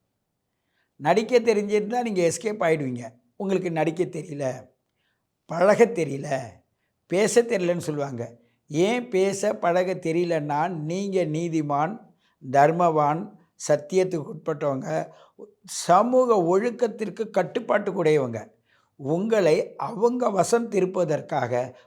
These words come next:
உங்களுக்கு பெயரை மாற்றி விடுவார்கள். ஆகையினால், மற்றவர்களுக்காக நீங்க வாழாதீர்கள், உங்களுக்காக நீங்க வாழுங்கள். அப்படி வாழும்போது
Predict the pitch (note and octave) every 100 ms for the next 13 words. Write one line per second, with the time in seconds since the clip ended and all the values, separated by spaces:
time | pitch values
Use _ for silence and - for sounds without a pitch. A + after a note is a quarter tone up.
0 | _ D#3+ D3+ D3 C#3 C3+ D#3+ B2+ - E3
1 | E3 F3 F3 C#3+ C#3 D3 E3+ D#3 C#3 B2+
2 | A#2+ A#2 A#2+ A#2 - _ _ _ _ _
3 | _ B2 D3 C#3 C#3 C3 B2 A#2+ A#2 _
4 | _ - B2 C#3+ D3 - G3+ G3+ F#3 F#3
5 | F#3 F#3 F3 F3 F3 D#3 D3 B2+ C3+ C#3
6 | C3 B2+ A#2+ B2 B2 - _ _ C#3+ C#3
7 | D3+ D#3 D3+ D#3 - E3 D#3 C3+ C3 B2
8 | A#2+ A#2 A#2 A2+ - _ _ - - C3
9 | A2+ - D#3 C#3 C3 C#3 F3 F#3 D#3 C#3+
10 | C#3 B2+ A#2+ A#2